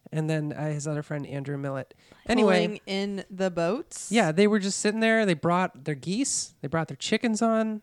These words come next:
Speaker 1: to the island. They brought their cattle.
Speaker 2: Sounds like the apprentice boy was in charge of the animals.
Speaker 1: Mm-hmm, and they brought in the pigs. Um, and then they went around, uh, with his dog, who was the fifth subject.
Speaker 2: Wait a minute. Were they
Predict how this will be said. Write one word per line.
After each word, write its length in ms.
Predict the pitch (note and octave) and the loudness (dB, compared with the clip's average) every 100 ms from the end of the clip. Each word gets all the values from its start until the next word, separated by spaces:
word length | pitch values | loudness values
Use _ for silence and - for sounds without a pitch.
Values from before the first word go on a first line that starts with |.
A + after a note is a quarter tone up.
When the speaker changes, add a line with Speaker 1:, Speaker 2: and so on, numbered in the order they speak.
| _ | _
Speaker 1:
to 100 | - | -4
the 100 | G#3+ | 0
island. 360 | G3+ G#3+ A3 G3 | 0 0 -2 -4
They 60 | |
brought 180 | D#3 D#3+ | -4 -6
their 80 | - | -8
cattle. 540 | - G3 G3 G3 F#3+ - | -6 -2 0 0 -2 -8
Speaker 2:
Sounds 320 | - E3+ F3 | -8 -6 -4
like 160 | G3 | -6
the 80 | G3+ | -4
apprentice 400 | F#3 G3+ F3+ F#3 | -6 -4 -8 -10
boy 240 | - F#3 F#3 | -6 -4 -4
was 200 | F3+ F3+ | -6 -10
in 80 | |
charge 300 | E3 F#3+ F3+ | -10 -8 -8
of 100 | F#3+ | -10
the 260 | F3+ F3+ F3+ | -6 -4 -4
animals. 420 | A3+ C4+ G3+ C#3 F3+ | -6 -8 -8 -8 -2
Speaker 1:
Mm-hmm, 420 | G3 G3+ A#3+ F#3+ | 0 0 0 0
and 100 | F#3+ | 2
they 60 | |
brought 320 | F3+ F3+ F3+ F3 | 2 2 0 0
in 140 | E3+ | -2
the 80 | E3+ | -2
pigs. 460 | E3 B2+ - - _ _ _ - | -2 -4 -6 -14 _ _ _ -2
Um, 680 | E3 D#3+ D#3+ D#3 D3+ D3+ - _ _ _ _ _ E3 | 0 2 2 0 -2 -4 -8 _ _ _ _ _ -2
and 420 | D#3+ D#3+ D#3+ D#3 - | 0 0 -2 -6 -4
then 160 | E3 D#3 | -4 -2
they 120 | D#3 | -2
went 200 | D3+ E3+ | -2 -2
around, 580 | E3+ E3 E3+ F3+ - - | -2 0 -2 -4 -8 -8
uh, 380 | D#3+ D#3+ D#3 D3+ - | -2 0 0 -2 -6
with 440 | - D#3 D3 - - | -6 -2 -2 -6 -10
his 180 | D3+ C#3+ | -6 -6
dog, 400 | C#3+ C#3 D3+ E3 | -2 -2 -2 -4
who 120 | D#3+ | -6
was 140 | D3+ C#3+ | -6 -8
the 80 | |
fifth 360 | C#3+ D3+ - - - | -10 -10 -10 -20 -10
subject. 500 | D3+ D3 E3 F3+ - - | -10 -4 -4 -4 -14 -6
Speaker 2:
Wait 160 | B4 E4 | -4 -2
a 20 | |
minute. 240 | A3+ F3 - | -2 -4 -4
Were 100 | |
they 60 | F#4+ | -4